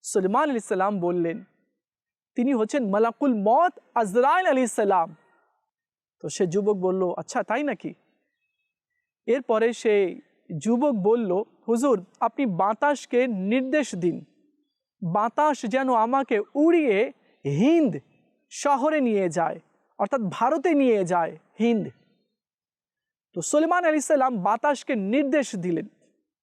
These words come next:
বাতাস সে যুবককে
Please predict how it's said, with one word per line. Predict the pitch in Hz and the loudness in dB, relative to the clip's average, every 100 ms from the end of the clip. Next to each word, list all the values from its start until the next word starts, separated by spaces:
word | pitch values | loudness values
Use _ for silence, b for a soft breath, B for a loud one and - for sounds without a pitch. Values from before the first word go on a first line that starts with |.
| _ _ _ _ _ _ _ _ _ _ - | _ _ _ _ _ _ _ _ _ _ -8
বাতাস | 165 226 277 311 247 254 | -2 -2 0 0 2 0
সে | - - 269 | -2 -4 -2
যুবককে | 226 175 269 311 320 - 240 277 | -2 0 0 2 0 0 0 0